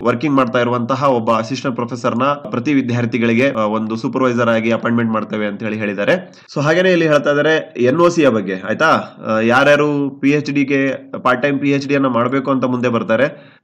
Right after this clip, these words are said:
they must take the ಎನ್ ಒ ಸಿ. ಆಯ್ತಾ? No objection certificate ನ ತೆಗೆದುಕೊಳ್ಳೇಬೇಕು from their, ಆಯ್ತಾ?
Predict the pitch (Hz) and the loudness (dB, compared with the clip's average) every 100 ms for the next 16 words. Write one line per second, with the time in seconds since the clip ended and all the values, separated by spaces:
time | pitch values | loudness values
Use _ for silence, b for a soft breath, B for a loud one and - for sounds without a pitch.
0 | 101 95 139 170 139 147 151 151 143 139 | -16 0 4 4 2 0 -2 -4 -2 0
1 | 143 - 117 107 - 92 98 98 160 123 | 0 2 0 0 -2 -10 -10 -8 -4 0
2 | 139 135 131 135 123 123 117 123 117 113 | 0 0 -2 -4 -6 -4 -4 -2 -2 -2
3 | 135 120 117 117 120 113 107 104 131 120 | -4 -2 -4 -2 0 -2 -2 -4 -4 -4
4 | 110 107 104 104 104 - _ _ 110 147 | -4 -4 -2 -4 -6 -16 _ _ -2 0
5 | 143 | 0